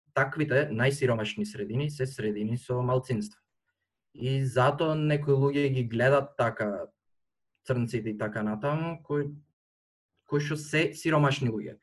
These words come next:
Јас би рекол дека тој анимозитет кон тие луѓе не е толку кон нивната раса, толку кон нивната класа. Сигурно нема така полицаец да се понаша како што се понашаше ако е некој црнец во топ сто најбогати луѓе во Америка. Многу е,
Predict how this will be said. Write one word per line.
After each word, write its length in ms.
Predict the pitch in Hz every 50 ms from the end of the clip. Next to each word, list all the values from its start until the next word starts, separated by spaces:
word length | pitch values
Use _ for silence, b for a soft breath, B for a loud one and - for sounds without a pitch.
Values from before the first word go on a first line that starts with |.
| B B B B B B B
Јас 140 | 151 160 160
би 80 | 160 175
рекол 200 | 185 185 180 170
дека 100 | - 160
тој 160 | 139 127 170 170 170
анимозитет 500 | 170 160 156 143 139 143 143 165 160 156
кон 200 | - 151 143 139 147
тие 160 | 170 170 160
луѓе 440 | 147 147 156 175 175 160 156 135 135
не 260 | 135 135 139 147 165 160
е 80 | 147 -
толку 280 | 170 160 160 160 151
кон 140 | - 147 143
нивната 340 | 147 151 151 147 147 143 143
раса, 240 | 147 147 - 156 -
толку 300 | - 147 147 147 143 -
кон 160 | 139 139 135
нивната 380 | 135 131 131 131 127 127 - -
класа. 400 | - 113 113 107 104 - - - _ _ _ _ _ _ _ _ _ _ _
Сигурно 500 | - - - 190 196 190 208 196 190 180
нема 280 | 165 170 175 175 170 - -
така 280 | 170 165 160 165 151 -
полицаец 560 | 151 143 143 139 139 - 143 143 147 135 131
да 100 | 131 131
се 180 | 127 135 131 -
понаша 540 | - 123 120 123 135 143 147 - 170 165 165 -
како 180 | 139 123 127
што 140 | 127 - 131
се 140 | - - -
понашаше 480 | - 123 135 147 151 151 165 151 - 147
ако 160 | 139 143 135
е 80 | 131 135
некој 360 | 135 135 143 139 135 135 135 135 b b b b b b _ _
црнец 440 | - 139 131 127 131 131 131 131 - -
во 260 | 117 117 123 123 123 123 -
топ 220 | - 123 120 - -
сто 280 | - - - 117 117 120
најбогати 480 | 117 113 113 113 110 110 110 107 107 113
луѓе 240 | 107 104 104 101 98 95
во 100 | 92 95
Америка. 360 | 98 80 - - _ _ _ _ _ _ _ _ _ _ _ _ _ _ _ -
Многу 460 | 113 117 123 135 147 156 156 156 160
е, 420 | 156 151 147 139 135 131 123 -